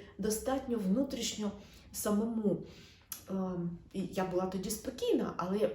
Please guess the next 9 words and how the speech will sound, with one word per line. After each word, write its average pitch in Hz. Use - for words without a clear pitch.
от -
прям 190
продемонструвати 190
голосом 180
цим 180
спо-, 175
ці-, 175
цей 180
спокій, 175